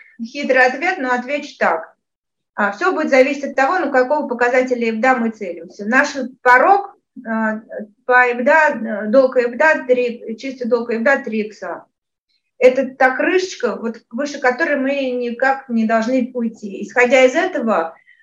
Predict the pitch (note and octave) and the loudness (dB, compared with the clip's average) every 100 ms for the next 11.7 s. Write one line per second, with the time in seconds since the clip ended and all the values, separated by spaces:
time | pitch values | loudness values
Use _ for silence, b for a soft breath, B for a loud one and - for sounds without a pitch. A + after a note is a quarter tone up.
0 | b - G#3 G#3 G#3 - - F4+ C#4 C4 | b -4 0 2 2 0 0 -2 0 0
1 | C4 C4+ C#4 - D#4+ C#4+ C#4 C#4+ D4 C#4 | 0 -4 -8 -4 -2 0 -2 2 4 6
2 | B3 A3 - B3+ B3+ B3+ C4+ B3 B3+ B3+ | 4 0 0 0 2 4 4 4 2 0
3 | C4+ B3+ G#3+ G#3+ A#3 C4+ C#4+ C4+ B3 A#3+ | 2 0 0 -2 -4 -6 -8 -6 -4 -2
4 | A#3+ C#4+ C#4+ A3+ A3+ A3 A#3 G#3+ D#4+ F#4+ | 0 -2 -2 -2 -2 -2 -2 2 4 4
5 | F#4 - - - _ _ _ _ _ C4 | 0 -8 -12 -12 _ _ _ _ _ 2
6 | D#4 D4+ B3 - - A#3 C4+ D4+ C#4+ C#4 | 4 4 4 0 -4 -2 4 6 4 2
7 | C#4 C4 D#4 D#4+ D#4 B3+ A#3+ - C#4 C#4 | -2 -4 -4 -6 4 4 4 0 -8 -6
8 | C4 A#3+ A#3+ B3+ C#4 D4 B3+ B3 A#3 B3+ | -4 0 2 4 4 4 2 0 0 0
9 | B3+ C4 A#3+ A#3 - B3 A#3 A#3+ B3 F#4+ | 0 -2 -2 -4 -2 -2 0 -6 -4 -6
10 | F#4 C4 G#3+ - A#3 A#3+ A3+ G3 F#3 - | -2 0 0 -2 -2 -2 0 -2 -4 2
11 | B3+ C4 C4 C#4 A3+ G#3 | 2 4 0 0 0 -4